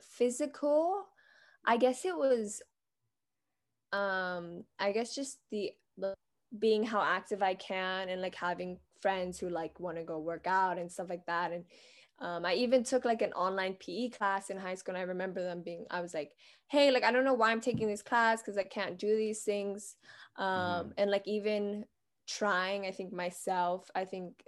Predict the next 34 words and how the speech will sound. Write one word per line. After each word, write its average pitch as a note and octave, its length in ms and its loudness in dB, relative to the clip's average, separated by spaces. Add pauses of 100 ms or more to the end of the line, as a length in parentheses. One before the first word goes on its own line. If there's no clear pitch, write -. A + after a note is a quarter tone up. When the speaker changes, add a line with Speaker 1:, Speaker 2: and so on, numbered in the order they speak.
Speaker 1:
sometimes F#3+ 360 -6
it's E3+ 140 -10
hard. F3+ 280 0
I'm E3+ 80 -6
like, E3 140 -6
"I'm G#3 120 2
twenty-two C4+ 340 0
years G3+ 260 0
old. F#3 260 0
I F3 100 0
should F#3 380 -6
be, F#3 360 -4 (420)
you A3 100 4
know, G#3 120 10
like, F#3 120 4
I G#3+ 40 6
should A3+ 180 2
be A3+ 60 8
able G#3 140 4
to G#3+ 120 -8
do, G#3 100 4
like, F#3 180 4 (420)
push-ups A3+ 460 2
and G#3+ 120 2
all G3 260 4
this G3 180 0
stuff." G3+ 200 2
So G3+ 120 2
I F#3+ 40 2
think A3+ 260 0
realizing F3+ 640 -2
kind F3 300 -4
of, E3 120 -6
like, C3 300 -4